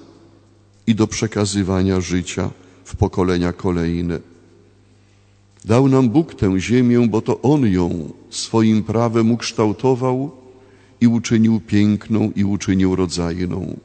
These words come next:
Dał nam, czy ją zawierzył?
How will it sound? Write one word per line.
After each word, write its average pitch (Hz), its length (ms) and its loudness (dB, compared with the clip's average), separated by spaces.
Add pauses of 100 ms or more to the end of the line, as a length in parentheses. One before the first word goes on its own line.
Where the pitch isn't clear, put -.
(720)
Dał 110 380 2
nam, 151 440 -2 (580)
czy - 160 -2
ją 135 220 2
zawierzył? 87 760 -4